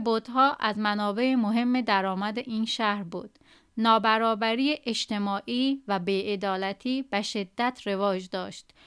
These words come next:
داشتن دختران زیاد برای یک پدر ننگ محسوب می‌شد. بنابراین دختران بلافاصله بعد از تولد زنده به گور می‌شدند. این نمونه‌ای بود از حقوق و حمایت اندکی که جوامع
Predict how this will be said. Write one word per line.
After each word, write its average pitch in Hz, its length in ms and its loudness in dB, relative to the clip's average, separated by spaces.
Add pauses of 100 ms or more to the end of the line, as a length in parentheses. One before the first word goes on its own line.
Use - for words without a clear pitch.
(200)
داشتن 285 380 4
دختران 214 840 0
زیاد 220 520 0
برای 190 480 0
یک 196 280 -2
پدر 220 400 0 (300)
ننگ 220 400 2
محسوب 185 520 -6
می‌شد. 180 520 -6 (300)
بنابراین 196 920 0
دختران 226 640 -2
بلافاصله 262 800 0
بعد 240 280 0
از 202 200 -2
تولد 196 680 -4 (280)
زنده 196 380 -2
به 180 160 -4
گور 202 260 -4
می‌شدند. 175 720 -6 (320)
این 359 300 0
نمونه‌ای 247 600 4
بود 240 320 0 (100)
از 190 240 -4
حقوق 208 500 0
و 202 120 0
حمایت 190 520 -2 (100)
اندکی 214 540 -2
که 226 200 -6
جوامع 180 680 -2